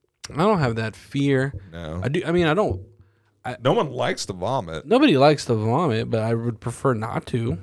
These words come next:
Speaker 2: Yeah.
Speaker 1: I don't think I've ever, I don't think I've ev-, uh, ever, like, had a really bad, like, vomit,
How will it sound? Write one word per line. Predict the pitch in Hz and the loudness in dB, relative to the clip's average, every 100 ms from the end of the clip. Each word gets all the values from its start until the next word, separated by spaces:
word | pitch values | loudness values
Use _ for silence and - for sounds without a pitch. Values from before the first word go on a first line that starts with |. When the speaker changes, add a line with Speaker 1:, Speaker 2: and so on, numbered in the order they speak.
| - | -10
Speaker 2:
Yeah. | 85 85 82 95 _ | -6 -4 -4 -10 _
Speaker 1:
I | 165 | 6
don't | 262 | 6
think | 294 302 | 6 2
I've | 277 240 | 2 4
ever, | 233 226 233 202 175 147 _ _ _ _ _ _ _ _ _ _ _ _ _ | 2 2 4 4 2 -2 _ _ _ _ _ _ _ _ _ _ _ _ _
I | - 160 | -4 -2
don't | 214 | 0
think | 214 202 | -2 2
I've | 175 151 | 0 0
ev-, | 120 143 151 - | 0 0 0 -8
uh, | 104 - _ - | -14 -14 _ -4
ever, | 139 143 147 | 0 2 2
like, | 131 117 113 - _ _ - | 0 0 -4 -8 _ _ -12
had | - 139 139 123 | -4 2 4 4
a | 117 | 2
really | 113 120 117 117 | 0 0 0 -2
bad, | 110 110 113 | -2 -4 -4
like, | 107 110 | -6 -6
vomit, | 110 117 117 117 120 117 110 107 - | -8 -12 -6 -4 0 0 -2 -4 -8